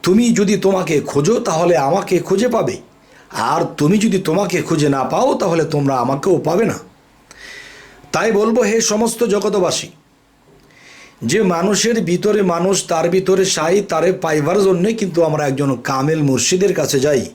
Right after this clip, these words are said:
আর কামেল মুর্শিদের কাছে যাই যখন, তখন তিনি আমাকে প্রেমভক্তি ও সাধনা এবং জ্ঞানের শিক্ষা দিবেন। সেই জ্ঞান ও প্রেমভক্তি ও সাধনার দ্বারা যখন আমরা অগ্রসর হতে থাকব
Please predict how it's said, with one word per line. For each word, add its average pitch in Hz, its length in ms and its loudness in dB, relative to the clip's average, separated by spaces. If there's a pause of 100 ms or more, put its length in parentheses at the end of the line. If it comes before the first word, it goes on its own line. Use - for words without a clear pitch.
(840)
আর 190 400 -2
কামেল 196 340 0
মুর্শিদের 196 520 0
কাছে 190 320 0
যাই 170 360 0
যখন, 165 460 -2
তখন 190 420 -2
তিনি 175 260 0
আমাকে 160 380 0
প্রেমভক্তি 151 800 -2
ও 156 160 2
সাধনা 143 600 0 (760)
এবং 143 280 2
জ্ঞানের 127 360 0
শিক্ষা 185 420 -2
দিবেন। 147 240 0 (960)
সেই 220 340 2
জ্ঞান 196 440 2
ও 202 240 4
প্রেমভক্তি 208 880 -2
ও 175 140 4
সাধনার 175 500 0
দ্বারা 156 220 0
যখন 147 300 0
আমরা 139 260 -2
অগ্রসর 143 580 2
হতে 143 220 -2
থাকব 117 460 0